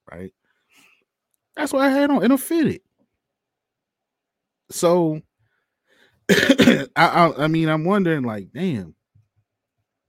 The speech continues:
have I reached that point where I'm fearing,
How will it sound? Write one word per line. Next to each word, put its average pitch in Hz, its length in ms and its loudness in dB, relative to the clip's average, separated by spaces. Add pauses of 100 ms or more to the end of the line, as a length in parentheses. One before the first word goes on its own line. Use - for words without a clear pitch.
(440)
have 156 160 -2
I 156 80 6
reached 156 320 -2
that 147 180 -2
point 135 440 -8
where 107 140 -8
I'm 110 100 -6
fearing, 101 600 -8